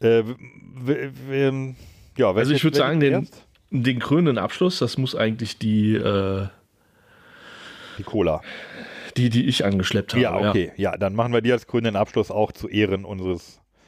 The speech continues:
Speaker 1: heutigen
Speaker 2: Ja.
Speaker 1: Gastes. <laughs>
Speaker 2: Ja, okay, dann
Speaker 1: Dann,
Speaker 2: machen wir
Speaker 1: dann
Speaker 2: die.
Speaker 1: erzähle ich, welche ich angeschleppt habe.
Speaker 2: Ja.
Speaker 1: Nämlich, äh, du wirst dich erinnern und vielleicht der eine oder andere Hörer auch, an unsere sehr schöne, äh, Sendung,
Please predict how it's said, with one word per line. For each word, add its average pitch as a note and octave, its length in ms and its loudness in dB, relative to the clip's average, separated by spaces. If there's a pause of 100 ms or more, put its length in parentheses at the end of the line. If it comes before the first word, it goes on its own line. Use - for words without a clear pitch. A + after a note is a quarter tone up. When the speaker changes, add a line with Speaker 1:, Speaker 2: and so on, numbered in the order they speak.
(640)
Speaker 1:
heutigen G2+ 320 2
Speaker 2:
Ja. - 40 -8
Speaker 1:
Gastes. - 800 -2
<laughs> - 40 -16 (460)
Speaker 2:
Ja, C#3 100 -4
okay, C3 320 0
dann F#2+ 100 2
Speaker 1:
Dann, C#3 100 2
Speaker 2:
machen D3+ 120 2
wir D3 80 4
Speaker 1:
dann - 180 4
Speaker 2:
die. C3+ 60 2
Speaker 1:
erzähle E3+ 220 0
ich, - 180 -6
welche F3+ 260 0
ich A3+ 140 0
angeschleppt A#2+ 540 -2
habe. B2+ 240 -2 (480)
Speaker 2:
Ja. B2 240 0 (260)
Speaker 1:
Nämlich, F3 640 0
äh, E3 140 4
du C#3 180 0
wirst G3+ 180 0
dich A3+ 140 2
erinnern F#3 320 0
und B2 140 -6
vielleicht B2+ 380 -2
der D3+ 120 -2
eine D3 80 -4
oder C#3+ 220 -6
andere C3+ 560 -8
Hörer A#2 220 2
auch, F#3 240 2 (500)
an C#3+ 160 0
unsere D3+ 420 2
sehr D#3 240 2
schöne, E3+ 600 2
äh, C#3+ 260 4
Sendung, F3 560 -2